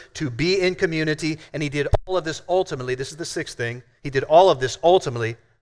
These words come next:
for his glory, for his praise. This is what we as Christians believe is the great end of humanity, to know and enjoy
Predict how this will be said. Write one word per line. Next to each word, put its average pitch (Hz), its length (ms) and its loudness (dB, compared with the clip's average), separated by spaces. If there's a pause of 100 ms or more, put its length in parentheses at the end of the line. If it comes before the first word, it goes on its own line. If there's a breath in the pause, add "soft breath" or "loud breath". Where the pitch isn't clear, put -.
for 143 400 2
his 117 300 0
glory, 92 500 -8 (920)
for 151 400 4
his 123 240 2
praise. - 640 -12 (920)
This 190 200 4
is 165 120 -2
what 180 180 4
we 180 140 10
as 190 100 4
Christians 185 320 0
believe 165 260 4
is 156 100 -8
the 147 80 -2
great 156 360 2
end 170 320 2
of 147 140 -2
humanity, 117 540 -4 (680)
to 127 60 -16
know 170 440 6
and 143 160 -4
enjoy 165 720 4